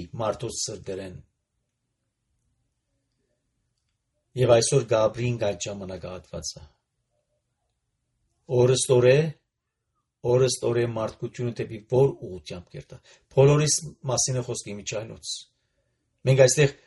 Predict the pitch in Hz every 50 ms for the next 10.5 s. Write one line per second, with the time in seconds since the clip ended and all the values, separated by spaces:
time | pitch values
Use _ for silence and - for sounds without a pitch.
0 | _ _ _ _ - 143 139 131 135 135 - - 143 135 123 135 135 123 123 123
1 | - - 135 131 127 - - - - _ _ _ _ _ - 131 127 127 - 143
2 | 131 - - - - 127 123 - - 135 123 131 127 120 117 117 117 117 110 120
3 | 113 113 113 110 110 110 101 - 117 104 - - 123 117 107 101 85 _ _ -
4 | _ _ _ _ _ _ _ _ _ _ _ _ _ _ _ _ _ _ _ _
5 | _ _ _ _ _ _ _ _ _ - 131 135 147 151 151 143 - 143 139 131
6 | 127 - - 131 127 123 131 123 117 - - 127 127 131 127 123 120 123 - -
7 | 131 123 120 117 117 113 - - 107 104 107 104 - - 127 113 110 113 - -
8 | - _ _ _ _ _ _ _ _ _ _ - 123 123 131 127 123 139 139 143
9 | 139 135 127 127 - 127 120 - 135 127 - - 120 - 127 123 123 123 127 127
10 | - 135 - - 151 147 143 135 - -